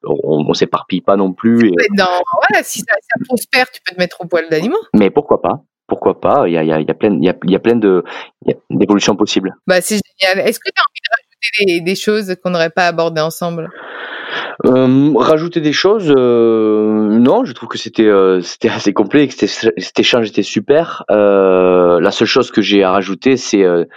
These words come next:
Speaker 1: n'hésitez pas, euh, auditeurs, à en parler à votre coiffeur, ou si vous êtes coiffeur, à, à, à venir, euh, consulter notre site internet, donc apilum point F R, et, et où tous nos réseaux, euh, qu'ils soient Instagram ou Facebook, et on sera ravis en tout cas de,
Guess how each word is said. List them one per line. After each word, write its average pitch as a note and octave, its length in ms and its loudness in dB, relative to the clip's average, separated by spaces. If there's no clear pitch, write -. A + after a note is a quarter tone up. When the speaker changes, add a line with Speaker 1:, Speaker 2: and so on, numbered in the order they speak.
Speaker 1:
n'hésitez A2 400 0
pas, B2 280 2
euh, F#2 560 0
auditeurs, F#2+ 480 0
à F#2+ 40 2
en F2+ 60 -2
parler G#2 260 2
à G#2 60 4
votre F#2+ 240 -2
coiffeur, C3 380 0
ou F#2 120 -2
si - 140 -6
vous G2 120 -2
êtes F#2+ 80 -2
coiffeur, A2+ 360 2
à, F#2 160 2
à, G2+ 120 2
à - 140 0
venir, A#2 300 2
euh, F#2+ 320 2
consulter B2 420 -2
notre A2+ 240 0
site - 200 -2
internet, G#2 540 2
donc F#2 200 -2
apilum G#2 300 0
point F2+ 200 2
F - 80 -16
R, B2 160 4
et, F#2 180 0
et G#2 120 4
où A2+ 140 4
tous A#2+ 140 0
nos A2+ 120 4
réseaux, G#2+ 440 4
euh, - 20 -4
qu'ils - 140 -10
soient G#2+ 140 0
Instagram G#2+ 380 0
ou G2+ 80 0
Facebook, G#2 480 -2
et G#2 40 4
on G2 60 2
sera G2+ 160 -2
ravis G#2+ 320 -2
en G#2 60 0
tout - 160 -14
cas B2 100 4
de, G2+ 160 2